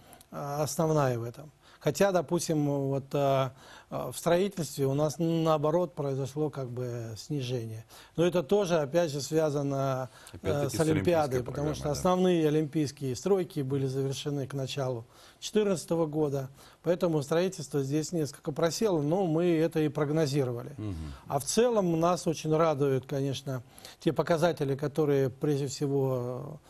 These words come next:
Speaker 1: э, и те отрасли, которые связаны с, непосредственно с Олимпийскими играми. Это, конечно же, туриндустрия, которая дает очень хорошие темпы и роста.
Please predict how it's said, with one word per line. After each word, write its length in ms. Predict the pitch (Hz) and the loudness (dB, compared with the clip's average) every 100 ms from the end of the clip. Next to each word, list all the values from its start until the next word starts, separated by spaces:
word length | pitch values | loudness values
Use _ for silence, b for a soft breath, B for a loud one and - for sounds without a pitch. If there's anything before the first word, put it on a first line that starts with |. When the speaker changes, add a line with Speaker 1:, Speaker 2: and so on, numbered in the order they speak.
| B B _ | B B _
Speaker 1:
э, 60 | 170 | 0
и 240 | 151 151 | 2 2
те 140 | 175 | 2
отрасли, 380 | 170 165 143 139 | 2 2 0 0
которые 300 | 139 151 147 | -4 -2 -2
связаны 640 | - 156 139 120 113 113 110 | 0 0 0 -2 -6 -6 -8
с, 220 | - - | -10 -8
непосредственно 800 | 131 131 123 135 160 123 - 120 | -4 -4 -6 -2 -2 -2 -6 -10
с 100 | - | -6
Олимпийскими 600 | 131 117 120 - 131 147 | -6 -6 -8 -6 -4 -2
играми. 380 | 220 220 180 151 | -2 0 0 0
Это, 300 | 131 131 110 | -2 -4 -6
конечно 400 | 131 135 - 123 | -6 -6 -6 -8
же, 220 | 123 120 B B B | -8 -10 B B B
туриндустрия, 840 | - 143 143 135 123 170 196 202 | 0 2 2 0 0 0 2 2
которая 720 | 180 139 143 135 131 131 127 127 | 0 -4 -4 -2 0 0 -2 -4
дает 380 | 131 139 135 139 | -2 0 -2 -4
очень 320 | 117 135 123 B B B B | -8 -8 -8 B B B B
хорошие 960 | 151 - 151 139 - 131 123 120 123 117 - | -14 -2 0 0 -2 -4 -4 -4 -6 -8 0
темпы 480 | 165 196 170 143 127 | 0 2 0 2 2
и 40 | |
роста. 640 | 120 165 180 - 165 160 | 2 0 0 -2 -4 -4